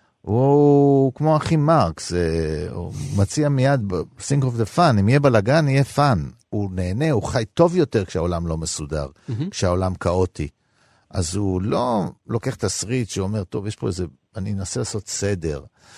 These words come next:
Speaker 1: הוא לא צובע לך, אתה יודע, בצבעים ברורים, אתה לא כל שנייה יכול להגיד, "אה, אנחנו בשנה הזאת, ברור, אה, אנחנו", אה, הוא לא צובע חלק בשחור לבן, חלק בצבע, לא,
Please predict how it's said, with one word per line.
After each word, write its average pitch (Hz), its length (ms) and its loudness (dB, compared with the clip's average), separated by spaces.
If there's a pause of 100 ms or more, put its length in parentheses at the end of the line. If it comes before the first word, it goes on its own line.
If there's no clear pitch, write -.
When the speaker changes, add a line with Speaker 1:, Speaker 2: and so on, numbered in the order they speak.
(180)
Speaker 1:
הוא 104 140 -4
לא 143 80 2
צובע 123 540 -2
לך, 113 260 -4
אתה 95 180 -4
יודע, 95 120 -2
בצבעים 98 680 -4
ברורים, 95 680 -2
אתה 117 200 -4
לא 135 120 -2
כל 151 180 0
שנייה 123 420 -2
יכול 107 220 -2
להגיד, 101 280 -4
"אה, 131 180 0
אנחנו 101 200 -4
בשנה 104 300 -4
הזאת, 98 260 -2
ברור, 85 460 0
אה, 117 180 0
אנחנו", 95 380 -8
אה, 92 60 -6 (360)
הוא 95 160 -10
לא 120 180 2 (120)
צובע 85 340 -6
חלק 90 280 -8
בשחור 82 440 -6
לבן, 85 320 -8 (120)
חלק 85 220 -8
בצבע, 85 540 -6 (500)
לא, 110 160 -4